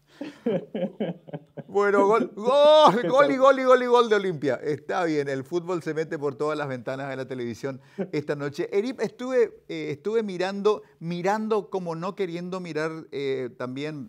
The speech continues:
Speaker 1: dándome la oportunidad de conversar contigo y disfrutar más en detalle de la historia de las, de las sucesiones presidenciales en, en Paraguay. Estamos a menos de una semana de otra transición presidencial que va a poner en el poder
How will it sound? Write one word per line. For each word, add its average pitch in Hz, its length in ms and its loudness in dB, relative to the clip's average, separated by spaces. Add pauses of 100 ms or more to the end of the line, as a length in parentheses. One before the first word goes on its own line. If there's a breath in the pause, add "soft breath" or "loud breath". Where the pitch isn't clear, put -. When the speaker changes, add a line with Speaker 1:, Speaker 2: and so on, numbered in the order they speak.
Speaker 1:
dándome 139 380 -6
la 143 60 -4
oportunidad 131 540 -6
de 127 80 -8
conversar 127 500 -8
contigo 131 440 -6
y 135 40 -4
disfrutar 127 500 -8
más 127 400 -8
en 139 220 -10
detalle 131 560 -8 (360 loud breath)
de 139 220 -2
la 151 100 -4
historia 147 460 -4
de 143 80 -4
las, 131 300 -8 (180)
de 123 220 -8
las 127 160 -6
sucesiones 127 500 -8
presidenciales 127 960 -8
en, 110 320 -8
en 113 120 -12
Paraguay. 104 340 -4
Estamos 147 520 -10 (380 soft breath)
a 123 100 -6
menos 143 360 -8
de 135 80 -2
una 139 220 -8
semana 151 560 -8 (220 soft breath)
de 117 320 -8
otra 147 440 -4
transición 135 760 -8
presidencial 135 800 -6
que 123 140 -8
va 117 80 -6
a 120 80 -8
poner 117 240 -8
en 127 140 -8
el 127 120 -8
poder 135 400 -6